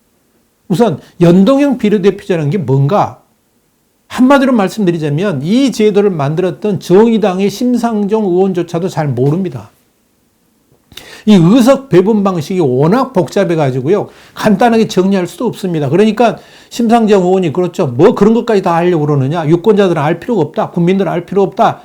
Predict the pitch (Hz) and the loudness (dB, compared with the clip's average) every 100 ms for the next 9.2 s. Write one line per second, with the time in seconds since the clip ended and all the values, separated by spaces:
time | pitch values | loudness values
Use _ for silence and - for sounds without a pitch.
0 | _ - 175 208 175 143 143 - 165 247 | _ -4 -2 -2 -2 -2 -2 -4 -8 -8
1 | - _ _ - - 247 202 202 302 294 | -14 _ _ -20 -2 2 4 4 4 4
2 | 269 226 220 165 160 135 101 - 196 262 | 4 2 0 2 0 -2 -6 -6 -4 -2
3 | 262 254 247 277 247 220 - 247 202 202 | 0 0 -2 -2 0 0 0 -2 0 0
4 | 139 - _ - - - 156 170 277 247 | -2 -6 _ -20 -12 0 2 2 0 0
5 | - 285 269 277 _ _ 175 190 214 233 | 0 2 2 0 _ _ 2 4 4 2
6 | 226 220 202 190 175 175 165 165 226 269 | 4 2 4 2 0 0 2 4 4 4
7 | 262 262 247 247 226 233 226 196 208 156 | 2 2 0 0 0 -4 -2 -4 -2 -4
8 | - 175 208 302 269 262 233 180 175 123 | -2 2 4 4 2 0 -2 -2 -6 -6
9 | 123 - | -8 -18